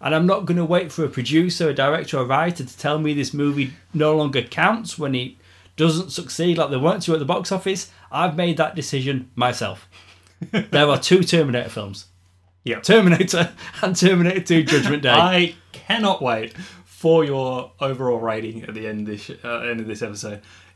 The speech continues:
Speaker 2: Yes, now the fundamental issue with killing John Connor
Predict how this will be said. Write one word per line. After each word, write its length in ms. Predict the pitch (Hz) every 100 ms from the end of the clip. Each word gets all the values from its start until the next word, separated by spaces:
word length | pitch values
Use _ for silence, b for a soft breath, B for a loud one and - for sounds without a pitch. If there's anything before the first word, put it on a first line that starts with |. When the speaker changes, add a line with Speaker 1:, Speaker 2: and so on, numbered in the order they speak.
| _
Speaker 2:
Yes, 400 | 131 139 117 - -
now 260 | 156 147 135
the 140 | 127
fundamental 680 | 120 160 185 208 185 165 160
issue 380 | 135 131 131 117
with 600 | 113 113 113 107 107 170
killing 360 | - 127 139 131
John 240 | 117 123
Connor 420 | - 110 98 98